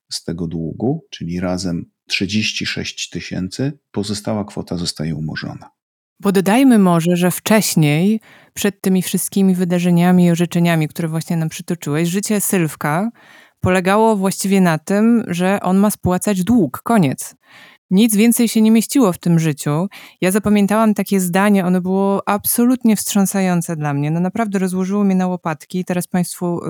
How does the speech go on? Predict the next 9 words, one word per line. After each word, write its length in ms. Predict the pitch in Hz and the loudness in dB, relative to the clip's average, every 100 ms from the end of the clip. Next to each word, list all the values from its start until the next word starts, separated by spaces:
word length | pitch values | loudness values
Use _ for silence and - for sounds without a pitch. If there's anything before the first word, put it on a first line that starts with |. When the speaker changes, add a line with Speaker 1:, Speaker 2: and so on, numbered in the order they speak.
| 165 | -4
Speaker 2:
y, 40 | 165 | -4
zacytuję. 720 | 170 170 175 156 147 151 233 - _ _ _ _ _ | -4 -4 -6 -4 -2 0 -2 -4 _ _ _ _ _
To 80 | 196 | -2
jest 140 | 185 | 0
wypowiedź 480 | 196 208 190 185 - | 0 2 2 0 0
Sylwka. 720 | - 170 147 - 151 170 240 - _ _ _ | -2 0 -2 -6 -4 -2 -2 -4 _ _ _
"Kiedyś 300 | - 247 233 | -2 0 2
miałem 320 | 220 196 180 165 | 4 4 4 4
dziewczynę, 720 | 160 - 233 233 220 214 | 2 0 4 6 6 4